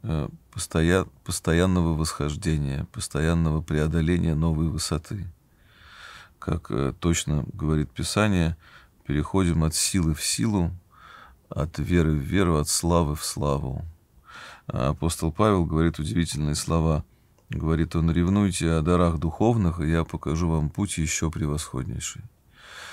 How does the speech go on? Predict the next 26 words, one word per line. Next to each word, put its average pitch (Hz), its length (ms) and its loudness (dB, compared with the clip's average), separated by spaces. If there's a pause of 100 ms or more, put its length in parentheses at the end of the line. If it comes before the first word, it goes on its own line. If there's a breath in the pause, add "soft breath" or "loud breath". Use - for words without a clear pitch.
(280 loud breath)
У 85 500 2
духовного 92 540 0
развития 92 640 0 (300 loud breath)
нет 92 340 0
никакой 78 600 0
мертвой 80 400 2
точки, 78 420 -4
нет 80 320 0
остановки. 85 600 0
Любая 82 360 0
остановка 90 680 -2 (120)
знаменует 85 520 2
собой 82 300 -2
то, 98 140 -2
что - 180 -6
вы 80 80 0
начали 82 320 0
опускаться 80 640 -4
вниз. 76 440 -4 (720 loud breath)
Если 82 360 -2
вы 98 240 2
решили 92 400 0
для 87 180 -4
себя, 90 420 0
что, 82 500 0 (360 loud breath)
э, 71 720 -2